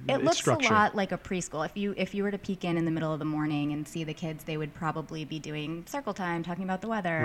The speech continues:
Speaker 2: Right.
Speaker 1: or a craft, or, um, any of the, you know, dramatic play, fine and gross motor, the things you would see in a preschool.
Speaker 2: Right. Talk to me a little bit more about, like, what other amenities you guys have. What, what other stuff? I know you guys are doing, I mean, I follow you on social, so I
Speaker 1: Mm-hmm.
Speaker 2: see a lot of it. Um,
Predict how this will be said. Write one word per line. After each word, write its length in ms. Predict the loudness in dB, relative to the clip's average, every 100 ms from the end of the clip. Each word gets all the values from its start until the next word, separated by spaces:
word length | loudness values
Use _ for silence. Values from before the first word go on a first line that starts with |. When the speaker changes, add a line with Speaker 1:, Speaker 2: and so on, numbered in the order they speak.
| 2
Speaker 2:
Right. 80 |
Speaker 1:
or 220 | 4 2 2
a 80 |
craft, 640 | -2 -2 2 2 0 -6 -6
or, 540 | 0 0 2 0 -2 -2
um, 360 | 2 2 2 0
any 220 | 0 0
of 120 | -4 -6
the, 300 | -2 0 -2
you 80 | -2
know, 120 | -4 -4 -8
dramatic 520 | -6 -4 -2 -2 -4
play, 580 | -6 -2 -2 -2 -2 -4
fine 300 | -6 -4 -2
and 80 | -2
gross 240 | -2 -2
motor, 300 | 0 0 0
the 100 | -2
things 260 | -2 -2 -2
you 60 | -4
would 160 | -6
see 160 | -6 -4
in 80 | -4
a 40 |
preschool. 500 | -6 -8 -6 -4 -2
Speaker 2:
Right. 180 | -2 -2
Talk 200 | -2 0
to 80 | 4
me 80 | 6
a 40 |
little 160 | 8 8
bit 140 | 6
more 280 | 8 8 8
about, 180 | 8 6
like, 160 | 6 6
what 140 | 6
other 180 | 8 6
amenities 440 | 6 4 4 4
you 80 | 2
guys 240 | 2 0
have. 420 | 0 0 0 0 -2
What, 160 | -4
what 160 | 0 2
other 140 | 2
stuff? 200 | 0 0
I 60 | 2
know 80 | 2
you 140 | 4
guys 180 | 2 2
are 40 |
doing, 220 | 4 4 2 -6 0
I 40 | 4
mean, 100 | 6
I 40 |
follow 220 | 8 10
you 120 | 10
on 80 | 8
social, 440 | 6 4 4 0 0
so 120 | 2
I 60 |
Speaker 1:
Mm-hmm. 80 | 2
Speaker 2:
see 220 | 4 8
a 80 | 8
lot 200 | 8 6
of 120 | 2
it. 160 | -4 -6 -12 -18 -16 -4
Um, 400 | 0 0 0 -4